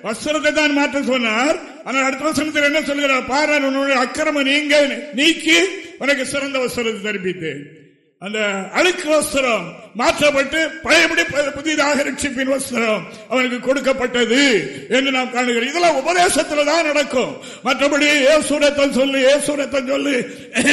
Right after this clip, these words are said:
என்றால் அது போகிறது இல்லை, நடக்கிற காரியம் அல்ல. ஆனபடினால, ஆண்டவராகிய தேவன் என்ன செய்தார்? தமக்கு முன்னாலே நிற்கிறது யார்? சீடர்கள். நமக்கு முன்னால் நிற்கிற சீடர்களை பார்த்து சொன்னார்,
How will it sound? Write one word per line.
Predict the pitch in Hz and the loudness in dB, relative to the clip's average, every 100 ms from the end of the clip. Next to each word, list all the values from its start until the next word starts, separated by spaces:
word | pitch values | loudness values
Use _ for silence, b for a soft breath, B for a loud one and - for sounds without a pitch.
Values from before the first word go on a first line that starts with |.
| 277 | 2
என்றால் | 262 254 262 247 | 2 2 2 2
அது | 226 220 | 0 0
போகிறது | 202 254 214 233 214 | 0 2 2 2 0
இல்லை, | 226 247 233 | 0 2 2
நடக்கிற | 165 226 302 294 294 262 | 0 0 0 0 0 2
காரியம் | 233 240 226 | 2 2 0
அல்ல. | 196 196 180 139 - B B | 0 0 0 -2 -8 B B
ஆனபடினால, | 165 277 277 262 247 214 208 208 254 285 B - | 0 2 2 0 0 0 0 2 2 0 B -2
ஆண்டவராகிய | 269 302 302 285 285 277 | 2 4 4 6 4 2
தேவன் | 247 269 277 | 4 4 6
என்ன | 262 269 285 | 4 4 2
செய்தார்? | 269 254 208 185 165 B | 2 0 0 -2 -8 B
தமக்கு | 220 269 277 269 | -2 0 0 -2
முன்னாலே | 254 277 285 285 | -2 0 2 0
நிற்கிறது | 277 - 269 262 | -2 -2 0 2
யார்? | 269 294 311 | 2 2 0
சீடர்கள். | - 277 254 208 180 156 139 B B - | -4 -2 -2 -2 -2 -4 -8 B B -4
நமக்கு | 254 262 247 | -2 0 -2
முன்னால் | 269 294 | 0 0
நிற்கிற | 294 285 233 285 | 0 -2 -2 -2
சீடர்களை | 269 294 311 302 285 254 | -2 -2 -2 0 0 0
பார்த்து | 285 294 320 | -2 -2 -2
சொன்னார், | 247 269 220 180 135 | 0 0 0 -4 -8